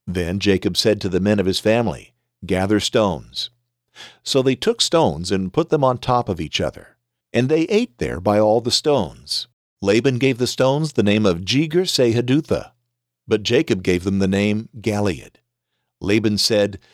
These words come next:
"These stones are to stand for the agreement between you and me today." So they were given the name Galeed. They were given the name of Mizpah also, for Laban said, "May the Lord watch between you and me when we are apart from each other.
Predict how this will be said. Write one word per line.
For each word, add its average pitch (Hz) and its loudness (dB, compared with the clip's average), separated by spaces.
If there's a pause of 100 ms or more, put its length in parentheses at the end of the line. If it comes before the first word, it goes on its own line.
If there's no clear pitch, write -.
(260)
"These 120 0
stones 151 0
are 113 2
to 113 -4
stand 135 0
for 113 -6
the 101 0
agreement 135 0
between 98 -2
you 147 2
and 156 -4
me 151 0
today." 87 -6 (520)
So 127 0
they 135 2
were 135 2
given 151 0
the 190 0
name 82 -4 (180)
Galeed. 107 -2 (800)
They 85 -6
were 85 -8
given 113 2
the 120 2
name 120 2
of 120 0
Mizpah 131 -2
also, 110 -2 (420)
for 101 -2
Laban 131 -2
said, 101 -2 (380)
"May 113 0
the 117 2
Lord 147 0
watch 139 -2
between 101 -4
you 147 0
and 151 -2
me 120 0
when 107 2
we 104 4
are 107 2
apart 127 0
from 90 -4
each 80 -6
other. 58 -8